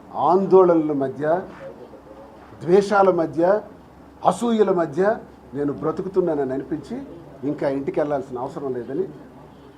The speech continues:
ప్రజలకు చెప్పాలి. ఎక్కడికి వెళ్తాను? హోటల్కి వెళ్తానా? హోటల్కి వెళ్తే ఎన్నాళ్ళు వెళ్తాను? హోటల్ నుంచి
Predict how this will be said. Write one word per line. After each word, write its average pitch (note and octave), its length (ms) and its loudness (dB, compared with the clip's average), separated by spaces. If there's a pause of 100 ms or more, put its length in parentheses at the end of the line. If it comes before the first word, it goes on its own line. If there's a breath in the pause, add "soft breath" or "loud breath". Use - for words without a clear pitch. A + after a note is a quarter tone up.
(140)
ప్రజలకు D#3+ 420 -2
చెప్పాలి. D3 420 0 (360)
ఎక్కడికి F#3+ 340 -2
వెళ్తాను? G3+ 440 0 (340)
హోటల్కి F#3+ 340 2
వెళ్తానా? D#3+ 420 0 (340)
హోటల్కి F#3 280 -2
వెళ్తే G3 200 0
ఎన్నాళ్ళు G#3+ 280 2
వెళ్తాను? G#3 340 -2 (1300)
హోటల్ F#3 320 2
నుంచి F#3+ 320 0